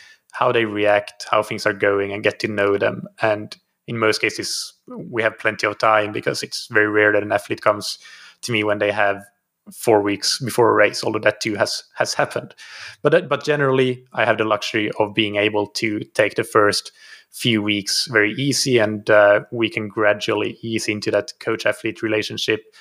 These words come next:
And I think that's a good idea to do regardless of if you have an athlete that is beat down from the start or not. As for whether they might be struggling with keeping their heart rate down, um, I,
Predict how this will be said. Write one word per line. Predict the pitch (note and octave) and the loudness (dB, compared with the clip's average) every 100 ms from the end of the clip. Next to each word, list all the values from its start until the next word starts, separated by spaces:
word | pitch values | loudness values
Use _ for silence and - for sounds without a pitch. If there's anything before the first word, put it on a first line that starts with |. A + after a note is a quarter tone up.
| - - _ | -20 -20 _
And | - G#2+ G#2+ G#2 - | -2 0 0 -4 -2
I | A#2 | -2
think | - G#2+ | -2 -2
that's | - G#2+ - | 0 0 -2
a | |
good | G#2+ G#2 | 0 4
idea | G2+ G#2+ G2+ | 4 0 -6
to | A2 | -4
do | A2 G2+ | -4 -2
regardless | G2 G2+ A#2 A2+ G#2+ - | -4 2 6 6 4 -2
of | A2 B2 | -4 -6
if | A2+ - | -10 -4
you | G#2+ | 0
have | G#2+ | 2
an | G#2 | 2
athlete | G#2 - A#2+ | 0 -2 -4
that | A2+ A2 | -2 -2
is | - | -4
beat | A#2 A2 G2 | -4 -4 2
down | A2+ G#2 | 2 2
from | - A2+ | 0 -4
the | G#2 | -4
start | - A2 A2 - _ _ | 2 4 2 -2 _ _
or | A#2 G#2+ | 0 0
not. | G#2+ G#2+ - - - - - - - - - | 2 2 2 -8 -18 -20 -20 -20 -20 -18 -4
As | D3 - | -2 0
for | F3+ | 0
whether | D3+ C#3+ C3+ | 2 2 2
they | B2+ B2 | 2 2
might | A#2 A2 - | 2 -2 -2
be | A2+ | -4
struggling | - B2 A#2 A2+ A2 | -2 0 2 0 0
with | A2 A2 | -2 -2
keeping | A#2+ A2+ | -4 -2
their | G#2+ | 0
heart | A2+ A#2 A#2+ | 4 2 2
rate | A2 | 2
down, | A#2 A2+ A2 - _ - - _ - | 4 4 2 -4 _ -20 -20 _ 0
um, | C#3+ D3 C#3+ - _ _ _ _ _ - | 2 2 -2 -8 _ _ _ _ _ -2
I, | D#3 | -2